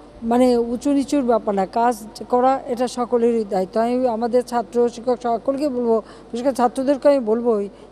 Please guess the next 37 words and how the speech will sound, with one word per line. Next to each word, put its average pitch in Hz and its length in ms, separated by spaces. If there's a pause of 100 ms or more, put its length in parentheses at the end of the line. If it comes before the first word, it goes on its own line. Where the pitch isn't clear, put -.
যে 220 80
বিশ্ববিদ্যালয়, 220 540
কলেজের 226 460
ছাত্ররা, 226 360
তারাও 262 300
যেন 254 160
একটু 214 420 (380)
এগিয়ে 233 300
আসে 180 320 (260)
এবং 247 120
সকলে 277 400
মিলে 185 260 (340)
এই 240 140
ধানটা 269 500
যদি 285 200
আমরা 285 160
ভালোভাবে 269 380 (540)
তুলতে 254 260
পারি, 277 340 (1000)
আল্লাহর 254 240
রহমতে 262 260
আমাদের 240 280
খাবারের 226 420
কোনো 202 240
অভাব 196 240
হবে 175 120
না। 180 100
আর 202 180
তাছাড়া 294 460 (140)
ইতিমধ্যে 262 320
আমি 269 100
ঘোষণা 254 300
দিয়েছি 240 420 (360)
যে 247 100
একখণ্ড 285 400
জমি 262 340
যেন 247 400